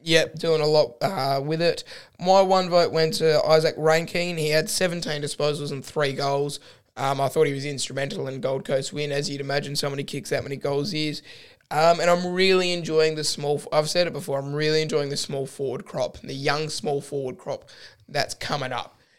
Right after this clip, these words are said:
Your Dylan Moores, your Isaac Rankines, your Corey Durdens, your Jesse Motlops, Jack Ginnivan, Bo McCreary, the list goes on.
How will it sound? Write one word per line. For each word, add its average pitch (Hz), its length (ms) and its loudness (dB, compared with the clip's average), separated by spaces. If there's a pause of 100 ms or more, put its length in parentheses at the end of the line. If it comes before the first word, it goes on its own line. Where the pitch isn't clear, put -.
(120)
Your 143 120 -2
Dylan 170 360 2
Moores, 120 340 -6 (240)
your - 160 -4
Isaac 160 340 4
Rankines, 135 500 -2
your 135 100 -8
Corey 165 400 2
Durdens, 135 500 -6
your 135 100 -8
Jesse 151 340 0
Motlops, 131 420 -4
Jack 139 300 0
Ginnivan, 131 420 -8
Bo 147 220 -2
McCreary, 139 440 -6
the 139 80 -4
list 170 240 2
goes 139 220 -2
on. 139 220 -6